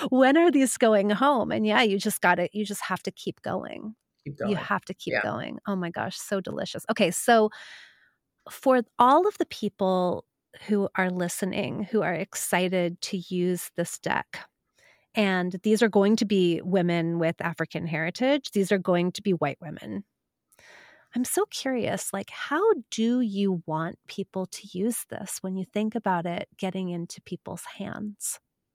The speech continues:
Speaker 2: How I want them to use it? Oh, that's so interesting. I think using the deck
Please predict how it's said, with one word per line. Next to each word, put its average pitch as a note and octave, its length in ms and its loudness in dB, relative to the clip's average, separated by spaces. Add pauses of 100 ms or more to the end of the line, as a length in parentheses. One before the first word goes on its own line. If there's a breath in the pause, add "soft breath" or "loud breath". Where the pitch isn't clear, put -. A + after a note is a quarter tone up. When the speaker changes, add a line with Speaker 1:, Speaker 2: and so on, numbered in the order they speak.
Speaker 2:
How D#3+ 240 -12
I F3 60 -6
want F3 180 -8
them D#3 140 -8
to - 160 -16
use D3 380 -8
it? - 200 -8
Oh, F#3 180 -12
that's - 160 -14
so - 160 -12
interesting. - 520 -12 (720 loud breath)
I F#3 120 4
think A3 300 2
using F3+ 680 -2
the D#3 140 -2
deck C#3 400 -2